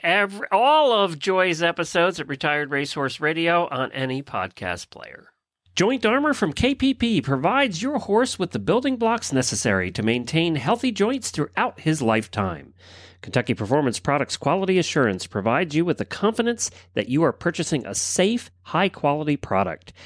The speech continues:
Your satisfaction is guaranteed. Joint Armor is concentrated and affordable. One jar lasts a whole seventy-five days. Joint Armor helps maintain fluid motion and flexibility in your horse's joints. It also supports normal cartilage development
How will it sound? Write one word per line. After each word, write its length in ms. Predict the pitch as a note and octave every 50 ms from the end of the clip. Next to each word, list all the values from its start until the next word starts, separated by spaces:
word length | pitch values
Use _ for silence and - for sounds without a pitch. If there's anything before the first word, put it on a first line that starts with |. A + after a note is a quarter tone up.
| - - _
Your 220 | - C3 G3 A#3+
satisfaction 920 | A3+ - - G3+ F#3 G3+ G3 F3 - - - F#3 F#3+ F#3+ - - A2 G2 - -
is 240 | B2+ G#2+ F#2 F2+
guaranteed. 1040 | F2+ E2+ - F#2+ G2+ A#2 C#3+ D3+ D3+ C#3+ - - - B2+ G#2+ F#2 E2+ - F2 - - - - - - - - - - _ -
Joint 240 | D3+ F3+ A#3 B3+ G#3
Armor 260 | G#3+ A#3 B3+ C4+ C4
is 140 | F3+ - -
concentrated 760 | - - - B3 C4 - C#4 B3+ - B3 A#3+ B3 C4 C4
and 220 | C4+ B3+ G#3+ G#3+ A3
affordable. 600 | G3+ - - C#3+ B2+ A2+ G2 D#2+ D#2 D#2 D2+ C#2+
One 320 | D#2 F2+ C#3 G#3+ B3+ A3+
jar 320 | D#3 D3 D#3 F#3 A#3+ C4 A3
lasts 460 | C3+ C3+ C3+ C3 B2+ - - - -
a 80 | -
whole 240 | G2 - D#3+ D#3+ A#2
seventy-five 960 | - - - - C#3+ D3+ F#3+ G3+ G#3 G3+ - - C#3 C3 C#3 D#3 D#3+ D#3 D3 A2
days. 540 | - A#2+ C3 B2+ G#2 E2 C#2+ - - - - - - - - - - -
Joint 200 | - A2+ A2+ A#2+ C3
Armor 240 | C3 C#3 D3 D3
helps 280 | B2+ C3+ B2+ - - -
maintain 480 | B2+ A2 A2 G#2+ - - C3+ C3 C3 B2+
fluid 320 | - - B2 A#2 A2+ G2+
motion 400 | G#2+ B2 D#3 F#3+ - - B3+ B3+
and 160 | - G#2 F#2+
flexibility 640 | - - D3 D3+ - - A#2+ A#2 E3 G#3 A#3+ C4 G#3+
in 100 | F#3+ D#3
your 180 | D#3 G3+ G#3+ F3
horse's 420 | D#3 E3+ E3 - F3 E3 C#3+ B2
joints. 480 | - A#2 G#2 G2 E2+ D2+ - - - - - - - - - - _ -
It 80 | F#2+ G2
also 220 | G#2+ B2 - A#2
supports 560 | G#2+ - A#2 - - A#2 A2+ B2+ C3 - -
normal 340 | G#2+ G2+ G#2+ B2 D3+ F#3 F#3+
cartilage 480 | F3 - - F3 - - E3 D#3 - -
development 500 | C#3 B2 D3+ F#3 B3+ - D#3 D#3 A#2+